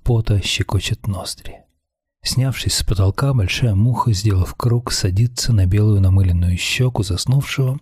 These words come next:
и, утопая в пене, как бедный пельтастый Ксенофонта в снегах армянских, медленно ползёт через провалы,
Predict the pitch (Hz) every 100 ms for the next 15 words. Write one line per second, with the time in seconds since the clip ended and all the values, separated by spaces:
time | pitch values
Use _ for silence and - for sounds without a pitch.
0 | _ - 113 104 - 110 80 - - 131
1 | 127 120 110 98 90 95 104 98 95 90
2 | 95 87 - 101 - - - - 104 92
3 | - 110 95 - - - 98 92 117 -
4 | 113 107 113 104 - 117 - 98 113 113
5 | 113 113 117 113 95 92 101 - - 92
6 | - - 95 92 113 131 123